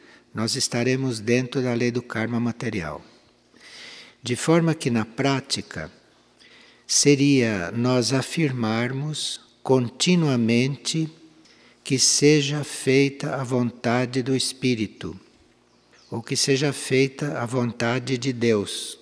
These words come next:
como muitos dizem. Então, que seja feita a vontade do Espírito, ou que seja feita a vontade de Deus,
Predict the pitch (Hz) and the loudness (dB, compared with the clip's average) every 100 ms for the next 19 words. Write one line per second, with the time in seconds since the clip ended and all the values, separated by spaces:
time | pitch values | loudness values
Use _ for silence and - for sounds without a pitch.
0 | _ _ - 110 104 107 110 120 107 90 | _ _ -10 -4 -2 -2 -2 -6 -8 -8
1 | 82 80 82 80 - _ _ _ _ _ | -10 -10 -12 -16 -20 _ _ _ _ _
2 | _ _ _ _ _ - - _ 113 110 | _ _ _ _ _ -20 -20 _ -8 -4
3 | 95 82 95 147 123 - 175 160 143 - | -6 -6 -4 0 2 4 2 2 -2 -2
4 | 131 117 104 - 107 113 107 - 95 92 | 0 2 0 -4 -2 0 -2 -4 -4 -4
5 | 87 101 - - 143 113 101 - 87 90 | -6 -2 -4 2 2 2 -2 -8 -12 -12
6 | - _ - _ - 120 120 - 117 - | -16 _ -20 _ -6 -2 0 0 2 4
7 | 147 147 131 - 120 104 113 101 110 101 | 2 2 -2 0 0 0 -2 -2 -2 -2
8 | 101 90 92 95 104 123 127 98 - - | -4 -6 -6 -10 -4 2 2 2 -2 -8
9 | - | -8